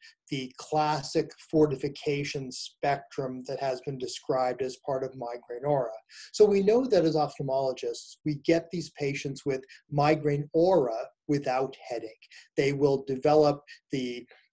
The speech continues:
colored or perhaps black and white flashes, often zigzag as shown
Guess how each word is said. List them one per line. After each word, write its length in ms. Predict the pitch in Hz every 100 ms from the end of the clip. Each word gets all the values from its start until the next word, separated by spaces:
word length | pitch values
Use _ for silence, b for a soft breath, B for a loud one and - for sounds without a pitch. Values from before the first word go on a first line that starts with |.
| _ -
colored 600 | - 185 196 190 185 - 160
or 540 | 143 131 127 123 -
perhaps 580 | 139 123 139 131 - - -
black 300 | 147 143 151
and 180 | 127
white 320 | 151 147 147 143
flashes, 880 | - 160 156 165 151 165 156 156 147 B B
often 360 | 156 151 143 127
zigzag 760 | 123 135 165 151 147 147 147 139
as 120 | 123
shown 400 | - 160 151